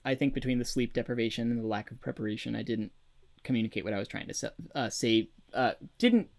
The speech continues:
communicate what I was trying to very well last session. So the way I described Singh's mushroom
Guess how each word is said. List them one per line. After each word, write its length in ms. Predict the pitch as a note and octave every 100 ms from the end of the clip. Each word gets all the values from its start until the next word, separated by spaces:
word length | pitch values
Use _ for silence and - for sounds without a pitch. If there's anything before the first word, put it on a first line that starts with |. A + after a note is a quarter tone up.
| _
communicate 400 | - F#3+ E3 D#3
what 140 | D#3 C#3+
I 80 | C3+
was 120 | B2+
trying 380 | - C3 B2 B2+ _ -
to 260 | - A2+ A2+
very 200 | A2+ A2+
well 200 | A2 G2+
last 260 | G#2+ G2+ -
session. 340 | - - -
So 280 | - A2+ C3 - - - - _ _ - - - - - - - - -
the 80 | E3+
way 160 | G3 A#3
I 40 |
described 500 | A3 - D#3+ D3+ D3+
Singh's 220 | D3+ D3
mushroom 480 | C3+ B2+ C#3 B2+ B2+